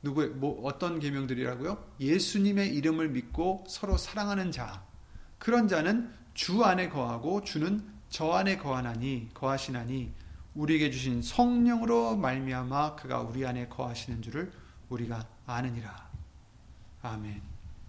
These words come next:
물론 우리가 믿어야 되는 것은 예수님이죠. 근데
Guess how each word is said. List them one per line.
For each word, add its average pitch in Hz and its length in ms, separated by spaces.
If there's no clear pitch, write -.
물론 190 300
우리가 175 240
믿어야 156 400
되는 135 240
것은 165 360
예수님이죠. 151 640
근데 - 480